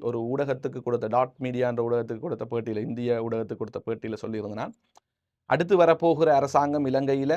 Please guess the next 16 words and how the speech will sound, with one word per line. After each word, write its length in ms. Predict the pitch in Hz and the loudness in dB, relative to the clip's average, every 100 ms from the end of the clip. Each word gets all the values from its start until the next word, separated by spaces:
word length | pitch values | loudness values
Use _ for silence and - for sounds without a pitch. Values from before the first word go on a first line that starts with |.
| - - | -2 0
கம்யூனிச-, 500 | 127 156 156 160 - | 0 2 0 0 0
நவீன 380 | 127 160 180 | 0 0 -2
கம்யூனிச 380 | 165 147 147 143 | -2 0 0 -2
சித்தாந்தத்தை 560 | 123 123 131 131 127 127 | -6 -2 0 0 -4 -4
கொண்ட 260 | 120 123 160 - | -4 -2 -2 -2
ஒரு 140 | 120 117 | -4 -2
பிரதமரை 400 | 127 147 170 165 | 0 2 4 2
உள்ளடக்கியதாக 680 | 139 135 123 123 117 113 143 | 0 -2 -2 -4 -2 0 -2
இருக்கும் 340 | 135 110 120 | -6 -6 -8
என்று 180 | 113 135 | -6 -6
எதிர்கூறியிருந்தேன். 680 | 127 113 110 123 107 95 _ _ _ _ _ _ _ | -6 -6 -6 -8 -10 -16 _ _ _ _ _ _ _
ஆனால் 480 | 110 135 117 127 202 - _ _ - | 0 2 4 4 4 0 _ _ -10
இன்னும் 300 | 120 185 214 | -4 -2 2
கொஞ்சம் 400 | 202 196 202 190 | 2 4 2 4
அது 140 | 160 131 | 0 4
வேகமாக 520 | 156 175 170 165 | 4 6 6 6